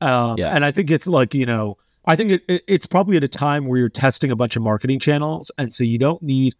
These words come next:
Speaker 1: like, you're trying to find out where you're gonna, where you're gonna put your chips in, right? Like, uh, when you're zero to five, it's like walking into a casino. You're not sure what game you're gonna play. Are you gonna play the Facebook game, the Google game, the TikTok game, the YouTube game? And so you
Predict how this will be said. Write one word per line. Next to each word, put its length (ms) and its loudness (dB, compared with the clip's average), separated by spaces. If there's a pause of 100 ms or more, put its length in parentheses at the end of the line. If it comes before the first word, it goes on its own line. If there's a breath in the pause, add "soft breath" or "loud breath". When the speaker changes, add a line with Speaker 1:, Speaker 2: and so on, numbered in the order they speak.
(280)
Speaker 1:
like, 160 2
you're 120 2
trying 180 0
to 40 -2
find 300 0
out 240 2
where 280 0
you're 160 2
gonna, 240 -2 (180)
where 140 2
you're 160 2
gonna 140 -2
put 180 -2
your 140 2
chips 420 -4
in, 160 -4
right? 260 0
Like, 240 0 (680)
uh, 60 0
when 220 2
you're 120 2
zero 300 0
to 100 0
five, 360 2
it's 120 -4
like 120 -2
walking 340 -2
into 160 -2
a 60 2
casino. 440 -4
You're 180 0
not 180 0
sure 180 0
what 240 0
game 240 2
you're 120 0
gonna 180 -2
play. 340 0
Are 80 -8
you 140 0
gonna 80 -4
play 160 2
the 60 0
Facebook 440 -2
game, 340 2
the 120 -4
Google 280 4
game, 380 -2
the 80 -4
TikTok 460 -2
game, 460 0 (220 soft breath)
the 160 -2
YouTube 380 0
game? 420 0
And 240 -6
so 120 -4
you 320 -2